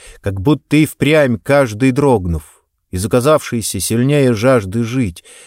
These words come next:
единоличным произволом требухи. Косяки хаотично сшибались, семелись в инстинктивном порыве назад, в непролазь камышей, в топь озёр. Что этот порыв — сочинённая музыка,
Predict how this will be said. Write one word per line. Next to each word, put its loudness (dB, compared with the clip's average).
единоличным 0
произволом -2
требухи. -8
Косяки -2
хаотично -2
сшибались, 0
семелись 0
в -2
инстинктивном 0
порыве 2
назад, 2
в -4
непролазь 2
камышей, -2
в -16
топь -2
озёр. -4
Что -2
этот 2
порыв — 2
сочинённая 0
музыка, -4